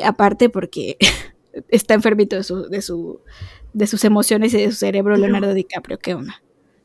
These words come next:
Speaker 1: ¿Qué onda?
Speaker 2: Ya sé que, sí, sí, Leonardo DiCaprio, mm,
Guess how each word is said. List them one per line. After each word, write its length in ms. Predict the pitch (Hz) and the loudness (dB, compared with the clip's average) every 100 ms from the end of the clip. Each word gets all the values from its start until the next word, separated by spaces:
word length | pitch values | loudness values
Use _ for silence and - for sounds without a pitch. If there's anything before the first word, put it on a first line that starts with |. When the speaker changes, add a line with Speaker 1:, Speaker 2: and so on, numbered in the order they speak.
| - | -4
Speaker 1:
¿Qué 160 | 262 | 6
onda? 240 | 262 226 - | 6 6 0
Speaker 2:
Ya 160 | 247 240 | 4 4
sé 320 | 240 240 240 | 4 2 2
que, 320 | 214 - - _ 220 - | -2 -4 -10 _ -10 -8
sí, 540 | - - 220 196 - - | -6 0 0 0 -10 -12
sí, 260 | - 202 185 | -6 -4 -4
Leonardo 400 | 180 175 185 180 | -2 -2 0 0
DiCaprio, 640 | 175 180 185 185 180 165 | -2 -6 -4 -6 -6 -6
mm, 260 | 156 170 | -10 -12